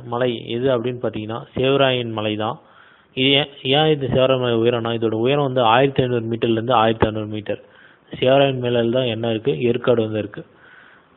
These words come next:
அடுத்து வெஸ்டர்ன் காட்ஸ். இந்த மேற்கு தொடர்ச்சி மலையில உயரமான மலை வந்து எதுனா, ஆனைமலை. இதோட உயரம் வந்து ரெண்டாயிரத்தி எழுநூறு மீட்டர். இது வந்து கம்பேர் பண்ணி பாருங்க, கிழக்கு தொடர்ச்சி மலை மொ-, ஒட்டுமொத்த உயரமே, ஆ,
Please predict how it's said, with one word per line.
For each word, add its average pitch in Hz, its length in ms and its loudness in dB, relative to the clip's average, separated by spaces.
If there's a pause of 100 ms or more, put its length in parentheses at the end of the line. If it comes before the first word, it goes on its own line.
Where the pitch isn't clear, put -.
(720)
அடுத்து 139 300 -2
வெஸ்டர்ன் 135 460 2
காட்ஸ். 113 280 0
இந்த 143 140 0
மேற்கு 156 340 2
தொடர்ச்சி 147 360 2
மலையில 131 280 2
உயரமான 127 460 2
மலை 117 240 0
வந்து 117 300 -6
எதுனா, 120 380 -2
ஆனைமலை. 120 600 0 (720)
இதோட 135 180 8
உயரம் 131 440 6
வந்து 151 80 6
ரெண்டாயிரத்தி 123 600 4
எழுநூறு 117 320 2
மீட்டர். 110 340 -4 (100)
இது 127 200 2
வந்து 135 140 0
கம்பேர் 131 340 0
பண்ணி 120 220 -2
பாருங்க, 117 460 -2
கிழக்கு 123 280 4
தொடர்ச்சி 127 320 2
மலை 113 520 2 (480)
மொ-, 120 240 2 (120)
ஒட்டுமொத்த 135 440 2
உயரமே, 123 440 4
ஆ, 117 400 0